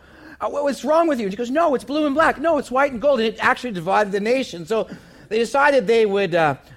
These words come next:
look to the authorities. <clears throat> They, uh, neuroscientists looked at this, uh,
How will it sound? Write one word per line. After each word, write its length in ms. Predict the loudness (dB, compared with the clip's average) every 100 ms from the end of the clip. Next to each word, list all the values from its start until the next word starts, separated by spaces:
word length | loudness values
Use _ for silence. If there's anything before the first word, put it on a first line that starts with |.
| -6
look 220 | -4 -4
to 80 | -4
the 100 | -4
authorities. 840 | -4 -4 -2 0 -2 -6 -16 -20 _ -14
<clears throat> 60 | -10 -10 -12 -18 _ _ _ -6
They, 240 | -4 -2
uh, 180 | -2 -2
neuroscientists 920 | -2 -2 -2 -2 -2 -2 -4 -8 -6
looked 180 | -10 -8
at 80 | -6
this, 400 | -6 -6 -12 -8
uh, 220 | -8